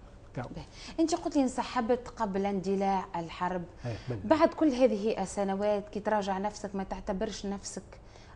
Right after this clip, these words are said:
Speaker 2: هربت من المسؤولية الملقاة على عاتقك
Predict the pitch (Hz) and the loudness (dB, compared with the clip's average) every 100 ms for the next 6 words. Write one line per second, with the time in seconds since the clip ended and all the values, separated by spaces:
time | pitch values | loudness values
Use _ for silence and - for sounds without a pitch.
0 | - 202 214 208 226 - - - - - | 0 6 6 6 2 0 -12 -14 -18 -18
1 | - - - 208 202 202 185 - 202 190 | -18 -10 0 2 4 4 0 -2 0 2
2 | 202 185 185 170 - 196 190 180 175 165 | 2 2 2 -2 0 0 0 2 2 2
3 | 175 185 - | 2 0 -2